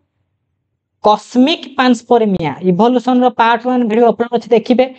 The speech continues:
ପାନ୍ସପରମିଆ ଥିଓରି, ଆରେନସ୍। ତାହେଲେ କରେକ୍ଟ ଆନ୍ସର ହେଇଯିବ ଚଉରାଳିଶ ନମ୍ବରର ସି, ମାନେ ସ୍ମଲ୍ ସ୍ମଲ୍ ପାର୍ଟିକିଲ୍ ଭଳିଆ ସବୁ କଣ୍ଡିସନରୁ ଲାଇଫ୍ ସୃଷ୍ଟି ହେଇଛି ବୋଲି କହିଛନ୍ତି ଆରେନିୟସ୍।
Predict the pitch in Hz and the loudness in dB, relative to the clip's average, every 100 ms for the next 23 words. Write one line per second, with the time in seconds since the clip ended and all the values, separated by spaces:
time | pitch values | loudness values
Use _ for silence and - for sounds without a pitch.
0 | _ _ - 196 208 - 269 277 269 277 | _ _ -4 0 0 0 0 2 2 0
1 | 262 277 285 285 269 208 214 240 247 254 | -2 -2 0 0 -2 -2 0 2 2 0
2 | 247 - - _ _ _ - 151 160 156 | -2 -10 -20 _ _ _ -4 -2 -2 0
3 | 151 170 185 185 185 180 180 185 185 185 | 0 0 -2 -2 -2 -2 0 0 0 -2
4 | 170 170 180 180 180 180 180 180 180 175 | -4 0 0 0 -2 0 0 0 -2 -4
5 | 180 202 202 214 214 - _ - 226 262 | -6 -6 -4 -4 -4 -14 _ -4 0 2
6 | 277 - 285 285 247 226 240 254 277 254 | 0 -4 -6 -6 -4 -4 -2 -2 0 -2
7 | 233 247 233 247 247 220 220 226 233 226 | 0 0 0 -2 -4 -2 -2 -2 -2 -2
8 | 233 208 214 214 - 190 - 220 214 214 | 0 0 0 -2 -4 -6 2 4 4 2
9 | 214 220 214 208 214 220 208 196 202 208 | 0 0 0 -2 0 0 0 2 2 4
10 | 220 - | 2 0